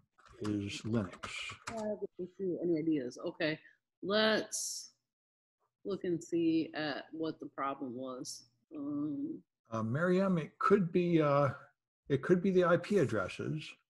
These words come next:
Speaker 1: Uh, oh no, no, you're the one that had the crash. Yeah, if it crashes like that, that usually means D E P is on.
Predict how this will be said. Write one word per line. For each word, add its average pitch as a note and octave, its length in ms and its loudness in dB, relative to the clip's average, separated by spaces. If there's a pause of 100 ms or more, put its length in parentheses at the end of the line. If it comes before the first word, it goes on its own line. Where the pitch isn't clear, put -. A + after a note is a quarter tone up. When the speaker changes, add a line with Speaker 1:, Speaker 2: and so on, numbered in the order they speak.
(1500)
Speaker 1:
Uh, A2+ 420 -2 (1500)
oh D3+ 60 4
no, C3 300 4 (440)
no, C#3 120 6
you're D3+ 180 8
the G3 80 4
one F3+ 160 4
that E3 120 2
had C#3+ 180 4
the C3+ 60 -2
crash. A#2 520 4 (400)
Yeah, D#3+ 160 8
if C#3+ 220 4
it - 160 2
crashes A3 520 2
like C3+ 200 2
that, D3+ 240 2
that D3 180 2
usually F3+ 420 4
means F3 300 2
D - 140 0
E E3+ 200 2
P D#3+ 180 2
is B2+ 260 4
on. F#2 340 -4